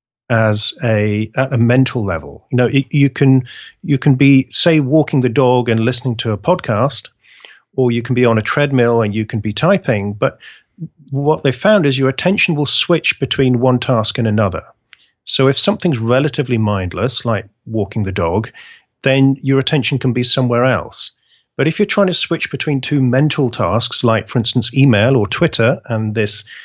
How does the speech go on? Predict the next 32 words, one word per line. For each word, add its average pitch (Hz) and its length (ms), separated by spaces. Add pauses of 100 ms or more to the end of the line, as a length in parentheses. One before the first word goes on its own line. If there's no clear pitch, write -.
(420)
important 127 720 (320)
sales 180 500
page 95 380
that 92 140
you're 107 100
writing, 98 540 (720)
y-, - 200
what 139 440
happens 139 380
is 117 140
you 135 140
end 131 180
up 127 120
switching - 500
from 117 200
one 113 220
to 107 100
the 104 120
other, 85 300 (300)
and 123 140
you, 123 360
you 135 160
use 131 440
up 135 180
a 139 40
lot 127 300
of 127 80
the 117 60
brain's 117 480
energy 110 580 (540)
from 107 220
that. 92 380